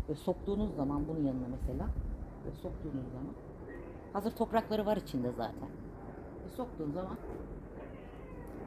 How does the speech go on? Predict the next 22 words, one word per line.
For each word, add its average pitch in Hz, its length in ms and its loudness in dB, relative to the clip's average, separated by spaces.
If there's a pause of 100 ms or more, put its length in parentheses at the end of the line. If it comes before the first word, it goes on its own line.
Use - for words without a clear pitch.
(300)
orada 220 320 10
büyüyecek. 185 420 4 (1000)
Şunlar 294 320 12
da 240 100 8
bildiğiniz 269 440 10
üzüm 262 360 12
gibi 247 240 8 (400)
ama 269 200 12
dokununca 381 680 10 (160)
hemen 311 380 8
düşüyorlar. 233 580 6 (800)
Böyle. 185 360 6 (1120)
Büyük 254 200 6
bir 269 60 4
saksım 285 460 2
vardı. 190 300 2
Onu 240 160 2
da 240 140 0
ben 233 180 0
boşalttım. 247 560 -4 (720)
İçine 240 180 0
de 180 100 4